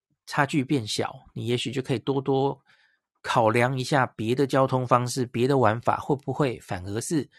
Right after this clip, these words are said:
你们比较能接受、比较适合的，哦。那我原本这个看完了这一个，呃，消息的第一个反应，我说，“哎，我看来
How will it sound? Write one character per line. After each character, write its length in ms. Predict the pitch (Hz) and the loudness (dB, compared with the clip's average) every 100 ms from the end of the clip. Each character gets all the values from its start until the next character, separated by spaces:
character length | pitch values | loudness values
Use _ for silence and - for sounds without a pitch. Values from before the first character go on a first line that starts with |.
| _ | _
你 120 | 120 110 | -10 -6
们 300 | 110 117 131 _ _ _ | -6 -8 -12 _ _ _
比 120 | 107 | -8
较 160 | 110 131 | -2 0
能 340 | 113 107 123 - _ _ _ _ | 0 -4 -8 -16 _ _ _ _
接 160 | 151 | 0
受、 340 | 147 165 127 - _ | 2 2 0 -4 _
比 100 | - | -14
较 480 | 113 135 131 120 - _ _ | -2 2 2 2 -6 _ _
适 280 | - - 151 | -2 -2 -2
合 280 | - - 107 | -6 -8 -8
的， 100 | - | -4
哦。 220 | 139 - _ _ _ _ _ _ _ _ _ _ - _ - - | -6 -6 _ _ _ _ _ _ _ _ _ _ -20 _ -20 -8
那 100 | 220 | -2
我 140 | 185 151 | 2 2
原 280 | 156 190 | 2 0
本 360 | 202 170 127 120 | 0 0 0 -8
这 120 | - | -8
个 180 | 175 139 | -4 -6
看 240 | 131 190 151 | -4 -4 -2
完 200 | 131 131 | -2 -2
了 120 | 127 | -6
这 160 | 196 | -4
一 140 | 165 135 | -6 -8
个， 420 | - 62 - - _ _ _ _ _ _ _ | -8 -6 -6 -12 _ _ _ _ _ _ _
呃， 440 | 139 123 120 117 | -2 -2 -4 -8
消 200 | - 165 | -4 -2
息 200 | 160 139 | -2 -4
的 100 | 135 135 | -4 -4
第 220 | - 233 | -4 -4
一 60 | |
个 180 | 240 165 | 0 0
反 260 | - 117 147 | 2 0 0
应， 160 | 151 131 | -6 -6
我 100 | 131 | -6
说 140 | 151 | -4
，“哎， 300 | 139 113 104 | 0 -2 -2
我 140 | 110 117 | -8 -10
看 220 | - 147 | -6 -2
来 260 | 120 110 | 0 -2